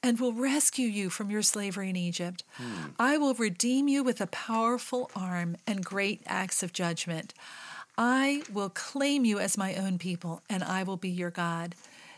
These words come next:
Speaker 1: Then you will know that I am the Lord your God who has freed you from your oppression in Egypt.'" I,
Speaker 2: Mm.
Speaker 1: I think that's so neat that these are the things that Jesus does
Speaker 2: Man,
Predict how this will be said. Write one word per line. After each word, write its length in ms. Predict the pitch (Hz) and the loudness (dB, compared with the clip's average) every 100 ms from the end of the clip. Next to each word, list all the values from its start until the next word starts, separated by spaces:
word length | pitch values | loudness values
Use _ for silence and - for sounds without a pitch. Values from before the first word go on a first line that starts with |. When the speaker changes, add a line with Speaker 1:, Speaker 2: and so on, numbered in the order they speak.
| - | -6
Speaker 1:
Then 240 | 214 220 240 | 0 2 4
you 120 | 247 | 2
will 160 | 262 285 | 0 0
know 380 | 214 175 165 | 2 2 0
that 240 | 160 180 - | -2 -4 -4
I 200 | 202 196 | -4 0
am 180 | 220 233 | 2 2
the 100 | 220 | 0
Lord 300 | 190 190 190 | -2 -4 -4
your 100 | 214 | -4
God 340 | 180 170 175 | -2 -2 -2
who 120 | 156 180 | -2 0
has 160 | 165 | 0
freed 380 | - 185 190 180 | 0 -4 -4 -4
you 120 | 214 | -6
from 200 | 214 190 | -6 -4
your 220 | 180 180 175 | -4 -2 -4
oppression 480 | - 170 165 - | -4 -4 -2 -2
in 140 | 175 170 | -2 -4
Egypt.'" 520 | 180 175 175 - - - - - - - - - - - _ - | -4 -4 -6 -10 -14 -18 -20 -18 -18 -18 -18 -20 -20 -20 _ -2
I, 100 | 123 | 0
Speaker 2:
Mm. 160 | 113 - | 0 -2
Speaker 1:
I 120 | 214 | -6
think 300 | - 285 277 | -4 -6 -2
that's 220 | 277 269 | -2 2
so 320 | - - 262 269 | 4 4 2 0
neat 460 | 254 233 226 - | 2 2 2 0
that 160 | 214 - | -6 -2
these 300 | 226 254 302 | 0 2 0
are 40 | |
the 140 | 294 277 | -2 -6
things 380 | - 202 196 | -4 -4 -2
that 160 | 220 - | -4 -6
Jesus 720 | - - 240 277 - 233 - | -6 -4 -4 -2 0 2 0
does 540 | 190 185 170 180 - - | 0 -2 -2 -2 -4 -6
Speaker 2:
Man, 440 | 240 240 208 160 | -8 -6 -6 -8